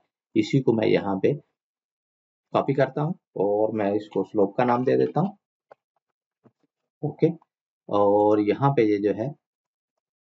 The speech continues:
आपने इसको select करना है। यहाँ percent की बजाय आपने, ए, run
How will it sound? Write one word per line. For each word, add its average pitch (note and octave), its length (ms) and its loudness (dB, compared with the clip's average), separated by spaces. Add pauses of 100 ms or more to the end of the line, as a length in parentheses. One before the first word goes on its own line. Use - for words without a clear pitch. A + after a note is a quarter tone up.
(380)
आपने G2+ 400 0 (140)
इसको G#2 280 -4
select A2 360 -4
करना C3 300 -2
है। E3 140 -4 (300)
यहाँ A#2+ 200 2 (100)
percent D3 340 -2
की B2+ 100 -2
बजाय G2+ 300 0
आपने, A#2 400 -2 (500)
ए, G2+ 320 0 (640)
run B2 360 0